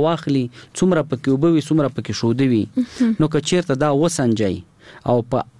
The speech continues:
Speaker 1: ښه شکل سره یې تنظیم کړي، خو ماشوم په سوی تغذیه باندې نه اخته کیږي. او که چیرته ماشوم ته توجه ونه کړل شي، ماشوم بار بار اسهال شي، په تنفسي ناروغیو باندې اخته شي، په اسهالاتو باندې اخته شي او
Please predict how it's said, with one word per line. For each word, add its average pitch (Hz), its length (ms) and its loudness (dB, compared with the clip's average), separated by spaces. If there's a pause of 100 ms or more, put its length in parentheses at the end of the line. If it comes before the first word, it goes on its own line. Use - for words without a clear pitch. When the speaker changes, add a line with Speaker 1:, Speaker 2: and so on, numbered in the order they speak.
(220)
Speaker 1:
ښه 190 240 0
شکل 143 320 -2
سره 123 160 2
یې - 200 -8 (160)
تنظیم 131 380 2 (100)
کړي، 110 140 -4 (300)
خو 143 100 -2
ماشوم 131 340 -2
په 135 140 -4
سوی 120 160 -2
تغذیه 113 260 0
باندې 120 280 2
نه 147 120 2
اخته - 180 -6 (100)
کیږي. 107 260 -2 (340)
او 135 140 2
که 131 60 0 (120)
چیرته 160 320 0 (160)
ماشوم 117 380 -2
ته 123 140 -6
توجه 113 440 0
ونه 135 220 -2
کړل 123 260 -4
شي، 123 120 -2 (680)
ماشوم 131 380 2
بار 139 260 0
بار 135 180 0
اسهال 123 400 -4
شي، 127 160 0
په 117 140 -6
تنفسي 113 500 0
ناروغیو 131 400 -2
باندې 120 300 0
اخته 127 280 -4
شي، 117 140 0 (460)
په 117 180 0 (540)
اسهالاتو 139 600 0
باندې 127 300 0
اخته - 300 -6
شي 117 100 -2 (140)
او 117 40 0